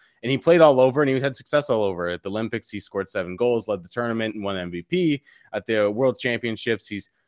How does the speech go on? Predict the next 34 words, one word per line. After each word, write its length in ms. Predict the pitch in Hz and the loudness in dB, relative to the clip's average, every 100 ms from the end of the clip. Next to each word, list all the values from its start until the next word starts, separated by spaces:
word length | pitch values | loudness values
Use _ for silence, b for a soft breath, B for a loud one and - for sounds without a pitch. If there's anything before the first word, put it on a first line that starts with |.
| _ | _
done 180 | 110 107 | -4 -4
pretty 220 | - 107 | -4 -4
good 160 | 101 98 | -4 -2
job, 400 | 131 123 113 95 | 2 4 2 -4
scoring 260 | - 107 107 | -6 -4 0
nine 220 | 104 98 | -2 -2
points 260 | 107 101 | -6 -6
in 80 | 101 | -6
eight 160 | 92 - | -6 0
games 280 | 123 120 104 | 0 0 -6
with 120 | - | -8
three 180 | 120 110 | -6 -4
goals 240 | 107 98 | -4 -4
and 80 | 95 | -8
six 240 | 98 - | -12 -12
assists. 520 | - - 160 143 - - _ _ _ - | -8 0 2 2 -4 -16 _ _ _ -6
Uh, 140 | 92 | -4
he's 160 | 98 98 | -4 -4
been 180 | 123 | -6
great 440 | 113 123 143 151 135 | -6 0 2 2 0
in 180 | 127 117 | -2 0
the, 240 | 107 101 | -2 -2
in 140 | 113 107 | -6 -6
the 80 | |
Liga, 680 | 104 131 143 139 127 120 110 - | -2 0 2 4 4 4 0 -6
putting 180 | 123 113 | -6 -6
up 100 | - - | -8 -10
ten 200 | 117 107 | -10 -6
points 300 | 117 113 107 | -6 -6 -6
in 80 | |
thirty-one 400 | 104 107 104 101 | -4 -2 -2 -4
games, 320 | 98 113 117 113 | -4 -4 -4 -8
which 160 | - | -10
is 160 | 101 | -12